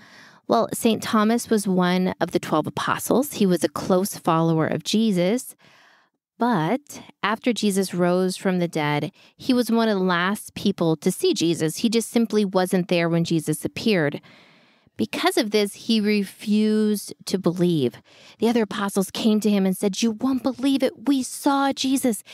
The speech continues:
He rose from the dead." And Thomas said, <sighs> "I want to believe you, but that is so unbelievable. In fact, I don't think I could possibly believe unless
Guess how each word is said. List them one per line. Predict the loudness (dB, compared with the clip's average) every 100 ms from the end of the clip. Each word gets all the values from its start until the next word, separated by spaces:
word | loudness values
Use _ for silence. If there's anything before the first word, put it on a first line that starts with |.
| -20 -4
He | 0
rose | 2 2 0 0
from | 2
the | 2
dead." | 0 0 0 -2 -4 _ _ _ _ _ _ _ -10
And | -8
Thomas | -2 0 0
said, | 0 0 0 -4
<sighs> | -8 -8 -8 -12 -20 _ _ -6 -4
"I |
want | -2 -2 -2
to | -2
believe | -2 2 2 2
you, | 0
but | 0 0
that | 0
is | 0
so | 0 0 2
unbelievable. | 2 2 2 0 0 0 -2 -4 -8 -16 -20 _ _ -2
In | 0
fact, | 0 -4 -12 -8
I | 0 2
don't | 2 0
think | 0 0
I | 0
could | 0 -4
possibly | -4 -2 0 0 0 0
believe | 2 0 2 2 2 2
unless | 2 2 -2